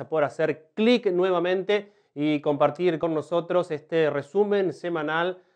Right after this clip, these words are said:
de los principales hechos que consideramos importantes y que compartimos en este resaltador. Le vamos a contar que nos pueden seguir en nuestro sitio Facebook,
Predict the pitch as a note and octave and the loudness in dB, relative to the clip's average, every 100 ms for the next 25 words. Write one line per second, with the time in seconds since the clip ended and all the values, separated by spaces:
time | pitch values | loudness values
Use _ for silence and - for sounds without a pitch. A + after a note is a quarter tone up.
0 | _ A#2 C#3 D3 D3 C#3+ C#3 - D#3 E3+ | _ -4 2 4 6 4 2 -2 -6 -2
1 | F3 B3+ G#3+ A3 F#3+ - F3+ F3+ D3 C#3+ | 2 4 4 4 2 0 -4 -4 4 4
2 | - C#3+ C#3+ D3+ D3+ D3 C3+ - - - | 4 0 -4 -4 -2 -2 -2 -6 -12 -6
3 | D#3+ D#3 D3 E3+ E3+ E3 F3 E3+ _ E3 | -4 -2 -2 0 0 -2 -6 -8 _ -8
4 | E3 E3+ E3 F3 F3+ E3 D3 E3 F3 F#3+ | -6 -4 -6 -4 -2 0 0 -2 0 0
5 | F#3 _ _ _ _ A2 A#2+ C3+ - D3 | -4 _ _ _ _ -12 -12 -12 -6 -4
6 | C#3+ A2 A2 D3 C#3+ C#3+ B2 B2 A#2 A2 | -4 -6 -8 -8 -4 -6 -2 0 0 0
7 | A2 _ _ _ _ C3 C#3+ D#3+ D#3+ D#3 | -4 _ _ _ _ -4 0 2 4 2
8 | D#3 D#3 F#3 F3+ E3 D3+ C#3+ C3+ D3 D3 | 2 0 -2 -2 2 4 4 0 0 -2
9 | C#3+ G3+ G3 F#3 F3+ C#3+ - E3+ D#3+ C#3 | 0 -2 -2 -2 0 -2 -2 0 0 -4
10 | - G3 B3 G#3+ - B2+ C3 - C#3 B2+ | -6 0 0 0 -4 -10 -10 -6 0 0
11 | A#2+ C#3 C#3 C#3 C3 B2 A2+ - E3+ E3+ | 0 -4 -8 -2 0 0 -2 0 0 0
12 | F3 G3+ - | -4 -6 -8